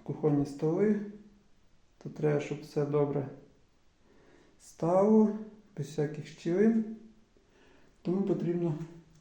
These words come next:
рівняти стіни. Добре,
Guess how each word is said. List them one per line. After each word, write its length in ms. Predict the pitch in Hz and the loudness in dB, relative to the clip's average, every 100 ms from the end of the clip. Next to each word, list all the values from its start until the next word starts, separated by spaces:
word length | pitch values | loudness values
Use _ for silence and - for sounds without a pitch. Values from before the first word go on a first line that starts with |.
| - - - - - - - - - | -20 -20 -20 -20 -20 -20 -20 -20 -4
рівняти 600 | 147 143 147 156 - 156 - - - - - - - - - - - | 0 2 0 -2 -4 -10 -10 -18 -20 -20 -20 -20 -20 -20 -20 -20 -20
стіни. 600 | - - 151 135 120 107 - - - - - - - _ - - - - - - - - - - - - - - - - - | -20 -6 0 0 0 -4 -12 -20 -20 -20 -20 -20 -20 _ -20 -20 -20 -20 -20 -20 -20 -20 -20 -20 -20 -20 -20 -20 -20 -20 -4
Добре, 580 | 196 220 214 214 - | 6 6 10 10 8